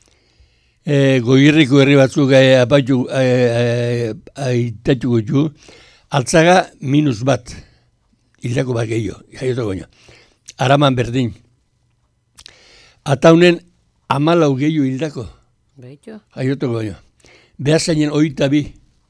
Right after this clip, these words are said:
Speaker 2: Mhm.
Speaker 1: Eh, Ezkio itxason lau, Gabrine lau hildako gehiago, jaiotako baino, Gaintzane hiru,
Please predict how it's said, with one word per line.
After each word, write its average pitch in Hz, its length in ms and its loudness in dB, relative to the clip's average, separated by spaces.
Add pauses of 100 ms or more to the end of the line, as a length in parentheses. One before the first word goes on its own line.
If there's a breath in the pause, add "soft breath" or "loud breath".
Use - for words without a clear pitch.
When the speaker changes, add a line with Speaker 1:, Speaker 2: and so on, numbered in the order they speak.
(280)
Speaker 2:
Mhm. 135 320 -20 (720)
Speaker 1:
Eh, 135 420 0
Ezkio 151 320 2
itxason 127 420 -2
lau, 180 280 6 (320)
Gabrine 131 540 4
lau 127 260 4
hildako 117 400 2
gehiago, 143 340 4
jaiotako 139 420 -2
baino, 143 180 0
Gaintzane 135 600 2
hiru, 147 400 4